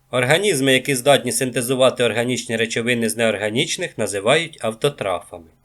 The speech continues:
При цьому одні з них здатні до фотосинтезу, їх називають фототрофними.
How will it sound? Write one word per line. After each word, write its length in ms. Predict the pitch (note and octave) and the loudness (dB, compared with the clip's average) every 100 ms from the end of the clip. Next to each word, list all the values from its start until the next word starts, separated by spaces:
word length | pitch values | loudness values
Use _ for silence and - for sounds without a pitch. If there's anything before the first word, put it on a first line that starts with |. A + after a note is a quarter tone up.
| _ | _
При 160 | C#3 D3+ | 0 2
цьому 420 | - A#3 G#3 A#2 | 6 4 4 0
одні 300 | A#2+ A#2 F#3+ | -2 0 0
з 80 | G3 | 0
них 160 | F#3+ D3 | -2 -2
здатні 440 | - D3 E3+ E3 | 2 2 2 -4
до 120 | B2 | -4
фотосинтезу, 920 | - C3+ D3+ - A2+ G2 - F2+ E2 E2+ - | -4 -4 -2 -2 -2 -4 -8 -14 -14 -18 -6
їх 240 | B2+ G3 | -4 -2
називають 580 | F#3+ D#3+ D#3 D3+ D3+ D3 | -2 0 0 2 2 -2
фототрофними. 1000 | - C#3+ E3+ F3+ - G2+ F#2 - F#2 F2 | -4 -2 -2 -6 -8 -8 -8 -12 -18 -18